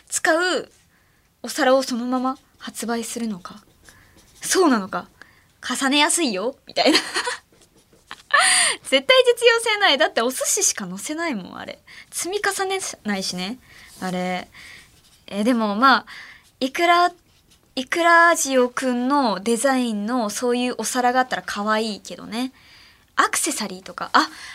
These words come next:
アクセサリーか。ありますよね。使ったことないけど、私は。<laughs> なんか、なんだっけ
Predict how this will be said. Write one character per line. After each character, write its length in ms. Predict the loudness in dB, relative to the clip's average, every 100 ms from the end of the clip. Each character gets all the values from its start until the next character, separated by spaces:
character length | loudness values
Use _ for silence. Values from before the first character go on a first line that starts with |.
| 0
ア 40 | 0
ク 100 | 2
セ 160 | -2 -2
サ 120 | -2
リ 200 | -2 -4
ー 40 | -6
か。 240 | -8 -8 _ _ _ _ _
あ 100 | 2
り 100 | 4
ま 100 | 4
す 140 | 4 4
よ 120 | 4
ね。 340 | 2 0 -2 _ _ _ _ _
使 220 | -10 -4
っ 40 | 0
た 140 | 0
こ 100 | 2
と 120 | 0
な 100 | 2
い 80 | 0
け 120 | -4
ど、 100 | -8
私 340 | -8 -8 -8 -6
は。 160 | -6 0 0 2 2 4 2 2 -2 -2
<laughs> 760 | _ _ 0 2 4 2 2
な 120 | 2
ん 100 | 2
か、 360 | 4 4 4 -4 -10 -20 -20 _ _ _
な 160 | -2 -2
ん 40 |
だ 80 | -2
っ 20 |
け 100 | -6